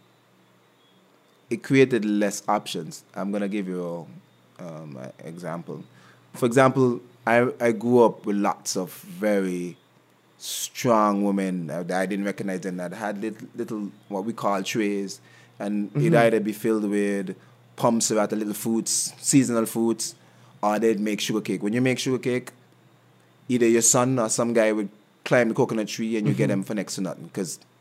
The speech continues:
Speaker 1: it's
Speaker 2: Yeah.
Speaker 1: just from the tree. So that was brought wholly and solely from here in Saint Kitts. You get some sugar and you make that.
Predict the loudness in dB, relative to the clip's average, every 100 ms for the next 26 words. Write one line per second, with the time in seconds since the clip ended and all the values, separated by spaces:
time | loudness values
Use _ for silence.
0 | _ _ _ _ _ _ -4 0 2 2
1 | 0 0 -4 -10 -12 _ -20 -20 -20 -20
2 | -20 -20 -6 -4 4 6 8 8 8 4
3 | 0 _ _ _ -4 4 4 4 -4 _
4 | _ -20 -6 6 8 8 8 4 2 2
5 | 2 0 -2 -2 -4 -4 -6 -6 -6 -8
6 | -4 -4 -4 -4 -2 2 2 2 0 -2
7 | -2 -4 -8 -10